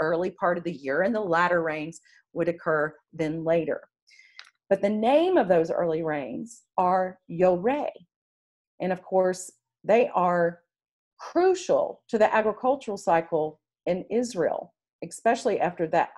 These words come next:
h-, dry, hot summer, su-, summer. They are what's gonna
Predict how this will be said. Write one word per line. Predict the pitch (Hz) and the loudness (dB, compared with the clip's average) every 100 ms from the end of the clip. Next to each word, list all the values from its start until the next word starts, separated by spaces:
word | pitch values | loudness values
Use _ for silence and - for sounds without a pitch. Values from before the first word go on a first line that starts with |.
| - | -12
h-, | - 170 | -12 -2
dry, | 180 175 | 2 2
hot | 170 156 - | 0 -4 -6
summer, | 247 294 156 131 - | -4 0 0 -2 -6
su-, | - - - 170 | -20 -8 -6 -6
summer. | - 302 220 - - - - _ - | -2 0 0 -4 -10 -20 -20 _ 2
They | 220 | 4
are | 247 | 6
what's | 214 196 - | 6 4 4
gonna | 190 156 | -2 -2